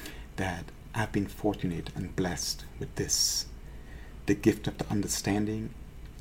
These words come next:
and understand this, and so I can bring this to you. So we have advanced to the point where I'm sure you've heard of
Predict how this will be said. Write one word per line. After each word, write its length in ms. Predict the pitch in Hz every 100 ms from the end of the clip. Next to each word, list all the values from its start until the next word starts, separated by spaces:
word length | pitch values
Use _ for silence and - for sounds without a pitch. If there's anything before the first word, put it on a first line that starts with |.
| -
and 120 | -
understand 460 | 107 101 92 - 90
this, 120 | 87
and 140 | - -
so 80 | -
I 60 | 90
can 160 | 85
bring 300 | 73 104 95
this 200 | 82 -
to 120 | -
you. 200 | - 143 139 - - - - - - - - - - - - - - -
So 240 | 143 135 - -
we 380 | 107 160 220 226 -
have 140 | 131
advanced 480 | 107 - 113 120 -
to 80 | 110
the 60 |
point 360 | - 170 131 -
where 120 | 104
I'm 120 | 101
sure 340 | 90 - 175 156
you've 200 | 101 -
heard 200 | 101 85
of 160 | 78